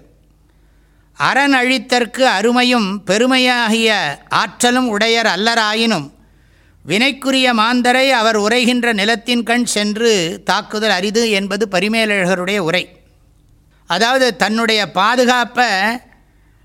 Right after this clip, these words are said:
அழிக்க முடியாத தன்மை இல்லை, யார் வேணாலும் அழிச்சுடலாம். அதுக்கான அருமையோ பெருமையோ இல்லாட்டா கூட, செயல் புரியக்கூடிய ஜனங்களெல்லாம் தன்னை சுத்தி பாதுகாப்போட இருந்தா, அந்த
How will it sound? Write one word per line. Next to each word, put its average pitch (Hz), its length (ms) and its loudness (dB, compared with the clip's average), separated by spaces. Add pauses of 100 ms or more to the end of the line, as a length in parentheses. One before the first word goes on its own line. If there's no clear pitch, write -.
(220)
அழிக்க 233 480 -2
முடியாத 247 600 0
தன்மை 226 420 0
இல்லை, 214 280 0 (340)
யார் 190 240 -2
வேணாலும் 214 280 2
அழிச்சுடலாம். 202 640 0 (1120)
அதுக்கான 233 480 0
அருமையோ 233 460 2
பெருமையோ 233 540 0
இல்லாட்டா 226 540 0 (100)
கூட, 247 220 0 (2000)
செயல் 262 400 0
புரியக்கூடிய 247 680 -2
ஜனங்களெல்லாம் 247 680 0
தன்னை 220 260 -2
சுத்தி 220 300 -6
பாதுகாப்போட 220 680 0
இருந்தா, 214 520 0 (840)
அந்த 208 240 0